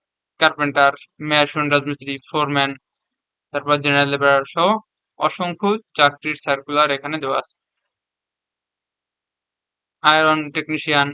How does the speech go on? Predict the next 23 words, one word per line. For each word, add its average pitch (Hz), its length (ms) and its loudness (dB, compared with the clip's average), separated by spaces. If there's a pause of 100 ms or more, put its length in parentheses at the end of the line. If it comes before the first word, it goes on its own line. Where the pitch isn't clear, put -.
(180)
শপ 156 160 0 (100)
লেবার, 143 300 4 (400)
বার্বার 143 400 4 (3500)
সহ 160 200 -4 (160)
অসংখ্য 160 440 -4
কিন্তু 170 240 -6
এখানে, 170 200 -2 (260)
এই 147 140 0
যে 131 60 -6 (340)
এখানে 170 200 2
আপনি 180 200 0
আবেদন 156 260 -4
করবেন, 175 200 0
এখানে 165 180 -2 (200)
বিস্তারিত 160 380 -8
ক্লিক, 175 140 -4 (260)
ক্লিক 170 180 -6
করলে 190 160 2
আপনি 180 140 -4 (360)
এ - 100 -4
সম্পর্কে 160 300 -4 (100)
জানতে 139 240 2
পারবেন, 135 180 -2